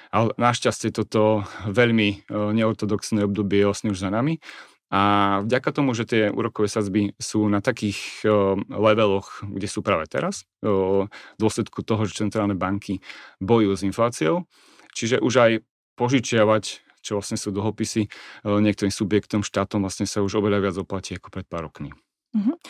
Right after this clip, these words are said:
Speaker 2: Keď sa vrátia úrokové sadzby na nižšie úrovne, budú dnes nakúpené dlhopisy stále ziskové?
Speaker 1: O, vzťah medzi cenou dlhopisu a úrok-,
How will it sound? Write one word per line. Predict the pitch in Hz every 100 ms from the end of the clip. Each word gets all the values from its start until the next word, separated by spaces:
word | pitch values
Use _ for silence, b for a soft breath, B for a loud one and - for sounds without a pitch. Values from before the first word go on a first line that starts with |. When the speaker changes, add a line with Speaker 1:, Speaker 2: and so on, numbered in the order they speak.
| B
Speaker 2:
Keď | -
sa | 220 247
vrátia | 220 214 233
úrokové | 214 220 233 233
sadzby | 214 196 196 233
na | 220 180
nižšie | 202 202 214 240
úrovne, | 208 190 185 190 196 226
budú | 208 202 214
dnes | 185 196 214
nakúpené | 202 185 214 - 190 180
dlhopisy | 175 196 208 202 208 196
stále | - 170 190 233
ziskové? | 165 - 262 277 285 - _ _ _ _ _ _ _ B B B B -
Speaker 1:
O, | 113 117 113 - -
vzťah | - - 143
medzi | 147 123 113 113 101 95 B B -
cenou | 135 131
dlhopisu | 113 98 117 120 110 143 135
a | 104 107 101
úrok-, | 120 117 -